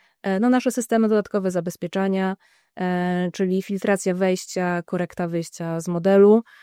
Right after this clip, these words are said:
Mamy autorskie klasyfikatory, mm, opracowane między innymi właśnie przez nas, bo w tym się specjalizujemy, treści szkodliwych, treści obraźliwych. E, opracowaliśmy właśnie, użyliśmy tych klasyfikatorów, opracowaliśmy też systemy regułowe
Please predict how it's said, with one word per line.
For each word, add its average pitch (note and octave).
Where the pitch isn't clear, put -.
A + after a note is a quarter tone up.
Mamy A3+
autorskie G3+
klasyfikatory, F3
mm, E3+
opracowane F3
między F3
innymi F3
właśnie E3+
przez E3
nas, F3
bo F3
w -
tym F3+
się F3+
specjalizujemy, F3+
treści F3
szkodliwych, F3+
treści -
obraźliwych. G3+
E, F#3+
opracowaliśmy F#3
właśnie, F3+
użyliśmy G3+
tych F#3+
klasyfikatorów, G3+
opracowaliśmy F#3
też -
systemy F#3
regułowe A#3